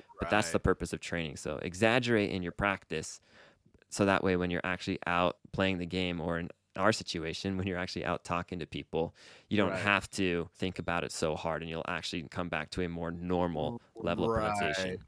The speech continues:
Speaker 2: right, right, right. That makes sense. Cool.
Speaker 1: Yeah. And, um, you know, after you've said, "Hello, I'm Tarek," you'll notice that a lot of Japanese people end their self-introduction by saying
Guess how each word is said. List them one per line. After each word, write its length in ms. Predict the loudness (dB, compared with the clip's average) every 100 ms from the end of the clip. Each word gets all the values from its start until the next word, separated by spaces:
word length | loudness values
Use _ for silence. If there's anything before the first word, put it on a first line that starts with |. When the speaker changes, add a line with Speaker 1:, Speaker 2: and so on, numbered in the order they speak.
| -6
Speaker 2:
right, 200 | -4 -4
right, 180 | -4 -4
right. 200 | -6 -8
That 120 | -8
makes 200 | -10 -10
sense. 540 | -12 -12 -12 -14 -16 -18 _ _ _ -20 -18
Cool. 540 | -8 -2 0 0 -4 -10 -4
Speaker 1:
Yeah. 320 | 0 2 0 -2 _ _ _ -20 -20 -4
And, 280 | 4 6 8
um, 520 | 10 10 10 6 0 -8 _ _
you 100 | 2
know, 280 | 6 6 4 _ _ -2
after 380 | 2 2 2 2
you've 320 | 4 4 2
said, 460 | -2 2 4 4 2
"Hello, 760 | 2 2 6 8 8 8 6 4
I'm 280 | 0 0 -2
Tarek," 640 | 0 4 6 4 2 0
you'll 120 | 0
notice 260 | 2 2 2
that 140 | 2
a 40 | 4
lot 140 | 2
of 60 | 2
Japanese 440 | 0 -2 -2 -2
people 540 | -2 2 4 6 2 -6 -2
end 460 | 2 4 2 -2 -10 _ _ 0
their 140 | 0
self-introduction 800 | 2 0 0 -4 0 -2 0 -2
by 140 | -2
saying 580 | -2 0 2 2 0 -4